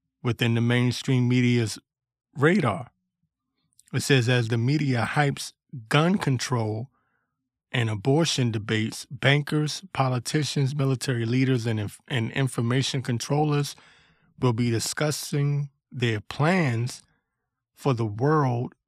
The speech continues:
behind closed doors and with zero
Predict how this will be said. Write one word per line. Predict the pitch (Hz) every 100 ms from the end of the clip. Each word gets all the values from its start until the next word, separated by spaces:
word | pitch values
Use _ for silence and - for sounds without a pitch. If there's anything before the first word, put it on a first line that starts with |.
| 160
behind | 135 117 104 120 117 117 120 _ _ _ _ _ _ -
closed | - 123 110 107 107
doors | 160 175 160 98 - - - _ _ _ _ _ _ _ _
and | 120 113
with | 113 107
zero | 104 110 151 156 135 123 127